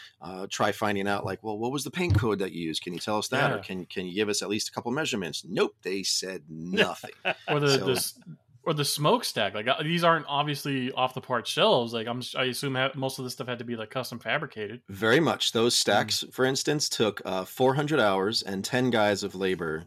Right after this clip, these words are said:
Speaker 1: to build and, uh,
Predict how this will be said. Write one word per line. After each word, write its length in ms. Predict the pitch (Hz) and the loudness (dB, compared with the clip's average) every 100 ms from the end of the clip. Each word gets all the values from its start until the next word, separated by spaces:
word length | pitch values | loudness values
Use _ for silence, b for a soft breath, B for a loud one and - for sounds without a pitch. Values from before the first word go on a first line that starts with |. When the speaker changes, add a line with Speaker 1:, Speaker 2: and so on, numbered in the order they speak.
| _ | _
Speaker 1:
to 340 | - 95 90 85 | -4 -2 -2 -2
build 460 | 101 98 98 95 - B B B B _ | 2 4 4 2 -4 B B B B _
and, 260 | 95 92 85 | -6 -4 -6
uh, 380 | 85 82 82 | -8 -8 -10